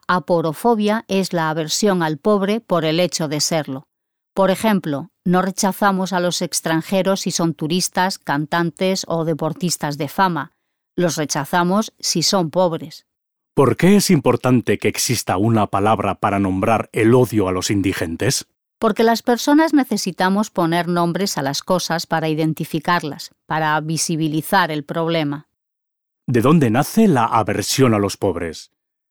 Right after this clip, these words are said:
Speaker 2: ¿Es algo biológico o se trata de algo cultural?
Speaker 1: La evolución de nuestra especie es a la vez biológica y cultural. Ambas dimensiones se influyen recíprocamente.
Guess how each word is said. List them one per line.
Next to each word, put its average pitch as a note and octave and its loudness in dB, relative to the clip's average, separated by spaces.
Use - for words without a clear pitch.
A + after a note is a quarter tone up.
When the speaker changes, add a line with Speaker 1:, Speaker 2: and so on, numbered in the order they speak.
Speaker 2:
¿Es C3 2
algo B2 4
biológico D3+ 2
o D3 2
se C#3 2
trata D#3 2
de A#2 2
algo G#2 2
cultural? F#2 -2
Speaker 1:
La A3 4
evolución A#3+ 2
de D4 2
nuestra F3+ -2
especie A3 0
es F#3+ -2
a F3+ 0
la E3+ 0
vez E3+ -2
biológica A3 0
y F#3+ -2
cultural. D#3+ -2
Ambas F#3 2
dimensiones G3 0
se - 0
influyen E3+ 0
recíprocamente. D#3+ -2